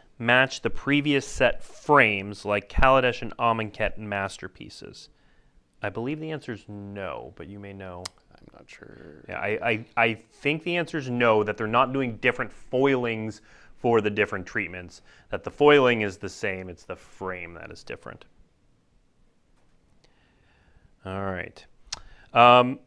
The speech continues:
Speaker 1: here's a good question. What is your, Dave, favorite part of developing a limited environment?
Speaker 2: Favorite part?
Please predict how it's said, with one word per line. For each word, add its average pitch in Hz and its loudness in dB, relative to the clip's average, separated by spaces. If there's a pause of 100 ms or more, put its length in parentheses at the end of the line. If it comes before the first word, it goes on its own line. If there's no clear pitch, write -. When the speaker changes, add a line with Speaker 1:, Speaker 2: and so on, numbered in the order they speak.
(360)
Speaker 1:
here's 131 -8
a 104 -14
good 98 -8
question. 110 -2
What 156 6
is 120 -2
your, 147 4
Dave, 127 -4 (100)
favorite 170 -4
part 151 6
of 110 -4
developing 127 0
a 123 -8
limited 123 -8
environment? 90 -12 (1700)
Speaker 2:
Favorite 139 -20
part? - -14